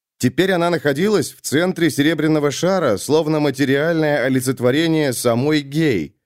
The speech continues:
Однако эта буква символизировала также интуитивный потенциал человека, кроющийся в самой его сущности, в его мозгу.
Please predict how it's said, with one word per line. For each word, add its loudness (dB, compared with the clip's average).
Однако -2
эта -2
буква 0
символизировала 0
также -2
интуитивный 0
потенциал -2
человека, -2
кроющийся 0
в -4
самой 0
его 0
сущности, -8
в -2
его 2
мозгу. -4